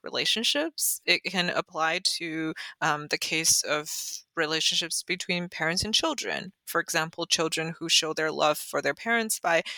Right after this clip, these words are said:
taking care of them financially when the parents are in older age. So in Chinese culture, men providing for women is actually historically has been and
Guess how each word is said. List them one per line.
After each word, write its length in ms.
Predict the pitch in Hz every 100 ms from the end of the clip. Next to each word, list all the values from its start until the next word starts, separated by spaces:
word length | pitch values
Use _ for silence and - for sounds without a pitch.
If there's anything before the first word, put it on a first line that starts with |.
| -
taking 300 | - 175 180
care 200 | 170 170
of 120 | 165 -
them 180 | 156
financially 800 | 156 156 147 143 139 - 139 127
when 340 | 131 147 135 131
the 100 | 120
parents 440 | - 139 127 143
are 120 | -
in 140 | 117 123
older 240 | 123 -
age. 460 | - 156 - - - _ _ _ _ _ _ _ _ - - - -
So 180 | - 269
in 100 | 254
Chinese 440 | - 277 285 370
culture, 560 | - 233 220 247 220 202
men 440 | 196 190 196 214 -
providing 500 | - 196 180 175 185
for 220 | - 175
women 480 | 165 156 165 185 233 -
is 460 | 190 180 - - _ _ _ _ _ -
actually 480 | 240 277 - 202 185
historically 640 | 180 - 180 180 214 233
has 320 | 233 233 240 -
been 380 | 233 226 226 220
and 260 | 170 170